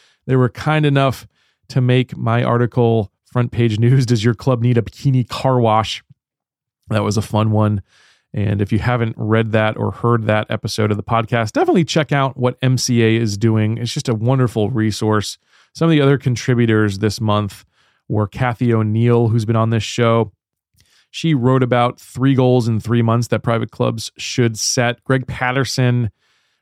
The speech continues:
wrote an article, Three Cheers for Failure. And, uh, the quote they use there,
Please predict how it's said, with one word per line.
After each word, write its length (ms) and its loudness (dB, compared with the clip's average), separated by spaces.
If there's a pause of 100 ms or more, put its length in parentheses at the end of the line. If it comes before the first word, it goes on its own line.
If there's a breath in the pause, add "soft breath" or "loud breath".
wrote 160 0
an 100 2
article, 400 2
Three 320 -2
Cheers 480 0
for 220 -6
Failure. 840 2 (1500 soft breath)
And, 340 0
uh, 220 0
the 100 -2
quote 280 -2
they 80 0
use 260 2
there, 240 0